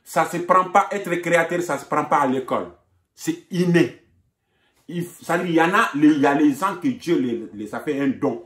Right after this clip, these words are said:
Ces dons-là, il faut le valoriser, il faut les f-, f-, il faut faire appel à ces gens-là. Et vous allez pas trouver ça dans les universités. Vous allez pas trouver ça dans les, dans les, euh, euh, grandes écoles d'ingénieurs. Non.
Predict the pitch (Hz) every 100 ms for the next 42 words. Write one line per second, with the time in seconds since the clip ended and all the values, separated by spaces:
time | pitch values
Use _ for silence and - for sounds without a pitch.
0 | _ _ _ _ - 170 175 226 - 139
1 | - - _ - 175 - 214 208 170 151
2 | 135 - _ _ - 170 175 175 170 170
3 | 127 185 190 147 139 - - - - 196
4 | 185 170 240 240 185 175 175 175 120 -
5 | 117 135 113 127 107 87 - _ _ _
6 | _ _ - 208 202 240 254 254 254 -
7 | - 277 269 226 202 175 165 170 170 175
8 | - 156 - 131 151 214 220 240 233 269
9 | 254 233 190 175 165 156 - - - 170
10 | 170 160 147 - _ _ - 151 165 139
11 | 202 208 208 175 185 165 151 160 160 160
12 | 147 - 127 -